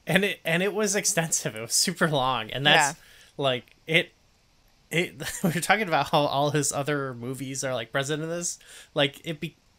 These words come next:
Speaker 1: they were, <laughs> it became, like, Titanic for some of the characters, you know what I mean?
Speaker 2: Totally. It was
Speaker 1: Um,
Speaker 2: literally Titanic. The ship, like, goes down. They're, like, trying to breathe. It's, <laughs> it's fully Titanic. It's awesome.
Speaker 1: I mean, what, okay,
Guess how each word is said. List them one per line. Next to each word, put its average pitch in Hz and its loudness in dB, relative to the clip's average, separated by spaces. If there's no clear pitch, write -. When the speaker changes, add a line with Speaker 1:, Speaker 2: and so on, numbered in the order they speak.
Speaker 1:
they 160 -4
were, 165 -8
<laughs> 156 -2
it 202 0
became, 180 2
like, 160 2
Titanic 151 4
for 185 0
some 196 2
of 190 -2
the 190 0
characters, 202 4
you 180 -2
know 196 0
what 208 2
I - 10
mean? 247 12
Speaker 2:
Totally. 269 8
It 269 6
was 269 2
Speaker 1:
Um, 147 0
Speaker 2:
literally 262 6
Titanic. 190 2
The 190 0
ship, - 2
like, 233 6
goes 208 8
down. 190 8
They're, 208 6
like, 190 6
trying 233 10
to 226 4
breathe. 240 2
It's, 247 -2
<laughs> - 4
it's - 6
fully 254 6
Titanic. 226 -2
It's 208 -10
awesome. 185 0
Speaker 1:
I 156 -6
mean, 165 -4
what, 233 -2
okay, 156 -2